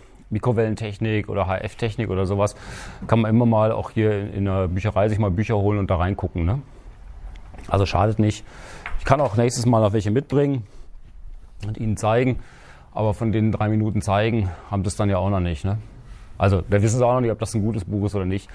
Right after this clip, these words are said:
Also eigentlich kann man sich alles mit Mikrowellentechnik oder so mal, mal angucken, wenn man möchte, ne? Aber das ist das, was ich wirklich empf-, ähm, wirklich empfehlen kann.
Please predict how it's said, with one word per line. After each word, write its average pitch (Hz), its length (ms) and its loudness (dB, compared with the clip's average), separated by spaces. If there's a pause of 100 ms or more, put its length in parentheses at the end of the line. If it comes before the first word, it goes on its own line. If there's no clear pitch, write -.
(360)
Also 113 160 4
eigentlich 123 260 0
kann 120 120 0
man 117 100 0
sich 107 100 -2
alles 110 220 -2
mit 107 120 -2
Mikrowellentechnik 104 680 -4
oder 95 160 -2
so 95 80 -4
mal, 90 260 -2 (300)
mal 92 100 -6
angucken, 101 360 -2
wenn 87 80 0
man 87 120 0
möchte, 85 300 -6
ne? 104 140 -6 (500)
Aber 98 120 4
das 110 200 2
ist 120 140 -2
das, 95 180 -2
was 92 100 -2
ich 82 120 -4
wirklich 90 380 -4 (800)
empf-, - 340 0
ähm, 127 220 4 (100)
wirklich 165 220 6
empfehlen 135 440 2
kann. 90 360 -4